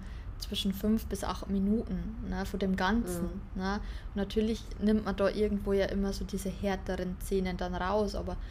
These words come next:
Speaker 1: wie ist das zu dieser harten Szene hingekommen, ne? Zum Beispiel. Und, ähm, wie gesagt, dann, man ist ja dann in dem Moment ja auch in der Stimmung. Ne, man, grad wenn man irgendwelche härtere Sachen draht oder so,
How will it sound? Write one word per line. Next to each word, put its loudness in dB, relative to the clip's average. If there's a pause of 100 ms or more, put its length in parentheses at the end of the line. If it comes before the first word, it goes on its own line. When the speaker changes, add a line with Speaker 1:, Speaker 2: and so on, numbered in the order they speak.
(180)
Speaker 1:
wie 2
ist 0
das 0
zu -4
dieser -6
harten 0
Szene 0 (180)
hingekommen, -4
ne? -4 (540)
Zum -6
Beispiel. -2
Und, 0
ähm, -2
wie -2
gesagt, 0
dann, -2 (220)
man 0
ist -2
ja 4
dann 2
in 0
dem 2
Moment 0
ja 0
auch -2
in -2
der -4
Stimmung. -2 (640)
Ne, 2
man, -4
grad 2
wenn 2
man 0
irgendwelche 0
härtere 0
Sachen -2
draht 2
oder -2
so, -2